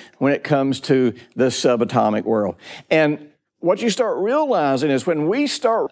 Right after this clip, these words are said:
understanding how things were actually created, how things actually work, we actually get to see all kinds of things about who God is, how he functions. So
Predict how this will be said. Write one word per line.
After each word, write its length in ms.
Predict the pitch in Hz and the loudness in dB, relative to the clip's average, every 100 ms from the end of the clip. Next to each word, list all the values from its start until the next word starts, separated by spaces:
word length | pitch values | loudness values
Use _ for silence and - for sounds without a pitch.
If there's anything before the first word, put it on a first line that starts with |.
| - | -2
understanding 500 | 160 160 147 180 135 | -2 0 0 0 0
how 480 | - 156 160 226 247 | -2 0 2 2 0
things 320 | 247 220 165 | 0 -2 0
were 140 | 139 143 | 0 2
actually 420 | 160 165 - 120 | 2 0 -2 -2
created, 480 | - 143 135 127 104 | -2 0 2 2 0
how 260 | 156 180 | 0 2
things 320 | 202 185 143 147 | 2 2 2 2
actually 380 | 156 156 131 | 0 0 -2
work, 320 | 117 135 - - - - | 0 0 -2 -10 -20 -14
we 220 | - 117 - | -2 0 0
actually 640 | 117 127 - - - 147 123 | 2 0 -2 -4 0 2 0
get 440 | 110 101 135 131 | -4 0 0 2
to 100 | 135 | -2
see 480 | 113 131 117 107 - - - _ - - | 0 0 2 2 -2 -18 -20 _ -4 0
all 400 | 139 180 185 156 | 2 4 2 0
kinds 320 | 151 127 117 | 0 0 0
of 100 | 95 | 0
things 340 | 123 113 98 - | 0 0 0 -2
about 440 | 101 107 107 - - - - | 0 2 0 -2 -16 -10 -2
who 180 | 143 120 | 0 2
God 300 | 127 113 117 | 0 2 2
is, 160 | 107 | 0
how 320 | - 127 117 | -4 0 2
he 100 | 110 | 2
functions. 500 | 95 113 98 - 90 | 0 0 -2 -4 -4
So 260 | - 117 | 0 0